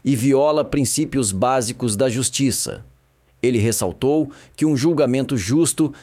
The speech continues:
deve garantir o contraditório e o direito à ampla defesa. Quando alguém é acusado de um crime, existe um rito. A denúncia é apresentada,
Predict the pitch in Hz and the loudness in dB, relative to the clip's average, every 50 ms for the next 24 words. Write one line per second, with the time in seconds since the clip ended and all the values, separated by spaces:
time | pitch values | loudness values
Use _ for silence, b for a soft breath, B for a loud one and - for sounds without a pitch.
0 | B B 107 131 143 143 113 135 113 147 143 139 143 131 117 117 - 143 160 151 | B B 0 2 2 2 2 0 0 2 2 2 0 0 -2 -2 0 0 2 2
1 | 135 101 - 123 127 120 110 131 135 135 120 120 - - 123 131 139 143 139 151 | 0 -2 -2 -2 -2 -2 0 0 0 0 0 -2 -2 -2 0 0 2 2 2 0
2 | 151 135 B B B B - 131 151 156 123 131 143 123 139 151 147 135 131 156 | -2 -2 B B B B 0 2 2 2 2 2 2 2 2 2 2 0 0 -4
3 | 147 - 123 123 123 117 120 127 156 175 170 - - - 151 143 123 131 120 - | -2 -2 -2 0 0 0 2 2 2 2 0 0 -2 -2 -2 0 0 0 -2 -2
4 | - 110 101 85 73 - - - - - _ _ _ _ _ _ _ _ _ _ | -2 -4 -4 -2 -4 -8 -10 -12 -14 -20 _ _ _ _ _ _ _ _ _ _
5 | _ _ _ _ _ _ _ _ _ _ _ _ _ _ _ - 135 156 170 165 | _ _ _ _ _ _ _ _ _ _ _ _ _ _ _ -2 0 0 2 2
6 | 151 156 143 127 110 139 165 165 156 143 139 131 - 139 135 104 92 123 143 147 | 2 2 2 2 2 0 0 2 2 0 0 -2 -2 -2 -2 0 2 2 2 2
7 | 143 117 120 110 110 120 110 110 - 127 143 156 160 156 156 151 135 B B B | 0 0 0 0 0 0 -2 -2 -2 0 0 2 2 2 0 0 -2 B B B
8 | B - - 127 110 90 95 139 156 147 147 - 147 139 107 101 117 117 - - | B -2 0 0 0 0 2 2 0 0 0 -2 -2 0 0 0 0 0 -2 -4
9 | - 73 - 82 b b b b b b b - 117 117 113 143 143 131 127 135 | -10 -10 -10 -12 b b b b b b b -4 -2 0 2 2 2 2 2 2
10 | 160 175 180 160 - - 151 143 - - 127 139 135 127 - 135 135 117 123 120 | 2 2 0 0 0 0 0 0 0 0 0 2 2 0 0 0 0 0 0 -2
11 | 107 110 120 120 117 104 92 80 76 58 - | -2 -2 0 0 0 0 -2 -4 -8 -10 -12